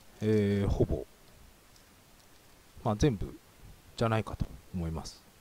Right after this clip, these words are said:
ね。二千十九の商品です。ああ、いきなりか。<laughs> いきなりなんだ。はい。えー、デロスサントスですね。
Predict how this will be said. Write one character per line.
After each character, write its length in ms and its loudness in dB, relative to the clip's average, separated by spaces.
ね。 180 0
二 80 -2
千 160 4
十 160 0
九 160 0
の 80 0
商 240 -6
品 160 -16
で 80 -16
す。 220 -20
あ 260 8
あ、 40 2
い 40 2
き 120 8
な 80 12
り 60 6
か。 200 -2
<laughs> 180 -20
い 60 10
き 120 2
な 100 12
り 80 12
な 100 6
ん 80 -2
だ。 140 -8
は 200 8
い。 120 0
え 1600 0
ー、 60 -12
デ 80 4
ロ 100 8
ス 80 0
サ 140 6
ン 60 6
ト 160 2
ス 100 -10
で 80 -6
す 120 -8
ね。 280 0